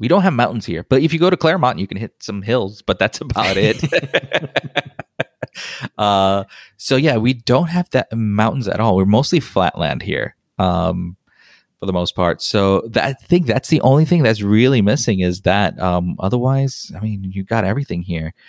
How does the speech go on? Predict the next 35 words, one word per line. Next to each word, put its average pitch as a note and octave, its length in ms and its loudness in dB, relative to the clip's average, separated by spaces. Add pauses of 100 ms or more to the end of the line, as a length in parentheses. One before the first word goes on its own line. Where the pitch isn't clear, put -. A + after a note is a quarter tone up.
(300)
Uh, F2 320 -4
we G2+ 120 4
do C#3 140 2
have E3+ 140 4
hurricanes A#2+ 540 2
here F#2 240 0
too. A2+ 240 2
So, F#2 380 0
I F#2 100 0
mean, F#2 180 0
we've, F#2+ 220 -2 (260)
we've G#2+ 160 -2
talked A2+ 240 0
about F#2 240 -2
that F2 160 2
in F2 60 -4
the F2+ 80 -2
past F2+ 460 -2
of, F2+ 220 -6 (540)
of F2+ 80 -6
all F2+ 140 2
the F2 100 -2
hurricanes F2 600 0
and E2 100 0
whatnot. E2 520 -2
So, E2 360 0 (440)
um, E2+ 600 0 (800)
we F#2+ 140 -2
haven't G2+ 240 2
had G#2+ 200 0
one A2 220 0
in G#2+ 80 0
a G#2 40 2
while, G#2+ 380 2
so F2 500 -2